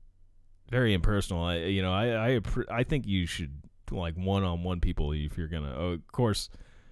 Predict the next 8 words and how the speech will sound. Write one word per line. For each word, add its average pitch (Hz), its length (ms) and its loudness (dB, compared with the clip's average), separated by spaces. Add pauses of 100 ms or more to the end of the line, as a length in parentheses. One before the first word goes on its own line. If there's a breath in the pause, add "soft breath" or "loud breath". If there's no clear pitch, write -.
(380 soft breath)
I 156 60 6
didn't 170 180 4
exactly 127 520 4
l-, 147 100 6
get 143 220 4
let 143 240 2
go. 165 340 4 (100)
<laughs> - 120 -4